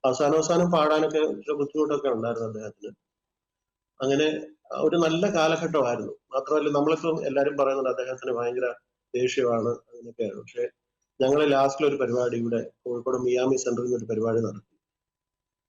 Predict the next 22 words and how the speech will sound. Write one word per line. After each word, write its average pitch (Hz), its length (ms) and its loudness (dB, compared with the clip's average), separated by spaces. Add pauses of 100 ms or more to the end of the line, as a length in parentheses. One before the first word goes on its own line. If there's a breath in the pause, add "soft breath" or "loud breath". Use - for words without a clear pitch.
(120)
ഞാനും 147 240 4
അദ്ദേഹം 139 320 2
മാത്രമായിരുന്നു 127 560 0
അതിനകത്ത് 107 200 -4
പാടാറുണ്ടായിരുന്നു. 104 640 -6
ഫീമെയിൽ 131 360 -4
വോയിസ് 127 240 -4
ഒന്നുമില്ല. 113 380 -6
ഞങ്ങൾ 110 340 -8
രണ്ടുപേരും 127 260 -2
കൂടെ 123 120 0
അന്ന് 117 220 -4
ഗാനമേള 113 420 -6
നടത്തി. 92 300 -12
അപ്പൊ - 1300 -14
അതിലൊക്കെ 160 380 2
ഇങ്ങനെ 165 260 4
നമ്മളെ 147 320 2
ഇങ്ങനെ 143 280 4
വളരെ, 135 400 4
എന്താ 131 140 0
പറയാ, 123 300 -2